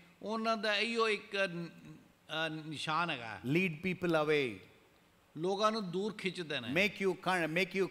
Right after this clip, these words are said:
Speaker 2: conditioned to accept things which are not from God।
Speaker 1: ਜਿਹੜੇ ਚੀਜ਼ਾਂ ਪਰਮੇਸ਼ਰ ਵੱਲੋਂ ਨਹੀਂ ਨੇ, ਉਹ ਤੁਹਾਨੂੰ ਮੰਨਣ ਨੂੰ ਤਿਆਰ ਕਰਦੇ
Speaker 2: So
Speaker 1: ਨੇ।
Speaker 2: when the man of perdition is revealed, we get deceived।
Speaker 1: ਤੇ ਜਦੋਂ ਆਪਣਾ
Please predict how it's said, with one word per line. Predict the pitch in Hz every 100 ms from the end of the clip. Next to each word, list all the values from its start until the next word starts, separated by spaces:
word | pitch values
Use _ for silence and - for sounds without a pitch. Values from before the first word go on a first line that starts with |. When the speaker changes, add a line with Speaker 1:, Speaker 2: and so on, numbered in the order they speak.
| 170
Speaker 2:
conditioned | 190 190 - 185 165
to | 151 160
accept | 156 160 - 170 - 147
things | 170 175 165 160
which | 156 156 151
are |
not | 147 156 147 147
from | 143 131
God। | 131 120 104 104 - - _ 135
Speaker 1:
ਜਿਹੜੇ | 190 220 226
ਚੀਜ਼ਾਂ | 185 202 208
ਪਰਮੇਸ਼ਰ | 196 180 185 180 208 208
ਵੱਲੋਂ | 190 190 196
ਨਹੀਂ | 196 226 226
ਨੇ, | 202 185 196 196 - - -
ਉਹ | 208
ਤੁਹਾਨੂੰ | 202 170 185
ਮੰਨਣ | 185 175 185 202
ਨੂੰ | 202 190
ਤਿਆਰ | 196 175 170 175
ਕਰਦੇ | 156 135 139
Speaker 2:
So | 135
Speaker 1:
ਨੇ। |
Speaker 2:
when | 135 151
the | 147
man | 143 214 254 240 226
of | 220
perdition | 233 226 226 220
is | 226 202
revealed, | 214 226 208 156 131 120 - -
we | 123
get | 123 117 117
deceived। | - 110 95 - - - - _ _ _
Speaker 1:
ਤੇ | 180
ਜਦੋਂ | 156 185 214 220 208
ਆਪਣਾ | 180 202